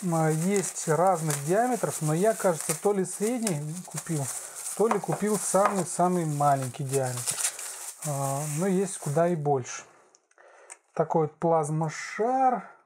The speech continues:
Вот такой вот. Так, давайте-ка посмотрим, что у нас здесь в комплекте. Здесь у нас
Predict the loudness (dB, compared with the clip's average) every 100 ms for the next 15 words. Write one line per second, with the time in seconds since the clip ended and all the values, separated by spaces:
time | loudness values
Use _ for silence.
0 | _ -12 -8 -6 -2 2 2 2 -2 -2
1 | -4 -6 -6 -2 -2 0 2 2 0 -2
2 | -2 0 0 0 0 -2 -4 -2 0 0
3 | -2 -2 -4 -2 -2 0 0 0 -4 -10
4 | -12 -10 -6 -4 -2 0 0 0 0 0
5 | -2 -6